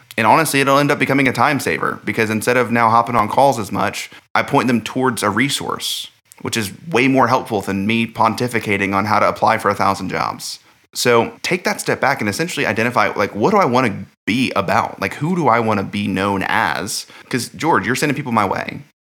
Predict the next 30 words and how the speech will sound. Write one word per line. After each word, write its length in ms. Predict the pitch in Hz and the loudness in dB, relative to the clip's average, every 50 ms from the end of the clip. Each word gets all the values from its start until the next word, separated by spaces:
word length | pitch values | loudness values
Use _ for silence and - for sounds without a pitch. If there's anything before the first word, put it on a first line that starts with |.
| _ - | _ -4
But 100 | 120 110 | -2 2
who 80 | 117 123 | 2 4
are 80 | 131 | 4
you 120 | 123 113 104 | 4 2 0
sending? 400 | - 107 113 131 147 151 151 - _ _ _ - | 0 0 0 0 -2 -2 -6 -12 _ _ _ -6
Young 200 | - 113 117 123 | -2 0 0 0
career 240 | 120 - 123 120 117 | -2 -2 0 0 2
marketers. 600 | 110 110 131 131 - - - - - - - - - _ _ - | 2 2 2 0 0 -8 -12 -14 -14 -12 -12 -12 -14 _ _ -6
You're 100 | 110 117 | -2 -2
not 140 | 110 - - | -2 -2 -2
sending 260 | - 127 131 120 95 | -2 0 0 0 0
engineers. 480 | 135 - 73 71 50 50 - - - - | -4 -4 -6 -10 -10 -12 -12 -14 -16 -12
You're 140 | - 107 113 | -6 -2 -2
not 140 | 117 - - | -2 -2 -2
sending 300 | - 120 123 131 120 110 | -2 -2 0 0 0 0
anybody 320 | 104 98 92 92 92 90 | -2 -2 -2 -2 -2 -2
else. 220 | 76 64 - - - | -4 -6 -8 -6 -8
You're 80 | 101 | -8
sending 280 | - - 135 143 143 120 | -6 -4 -2 -2 -2 -2
people 300 | - 110 107 110 107 98 | -2 -4 -6 -4 -6 -6
because 420 | 110 107 - 107 98 92 - - | -6 -4 -4 -4 -6 -6 -8 -6
you 260 | 113 131 139 127 107 | -4 -2 0 0 0
associate 500 | 92 92 - 113 123 120 - 120 107 98 | -2 -2 0 -2 -2 0 0 0 0 2
me. 60 | 123 135 | 2 0
You've 220 | 117 107 104 - | 0 0 -2 -2
put 140 | - 147 - | -2 -2 0
me 100 | 127 120 | 0 0
in 60 | 107 | 0
a 60 | 95 | 2
box 360 | - 131 135 113 135 135 - | 2 4 4 4 2 0 -4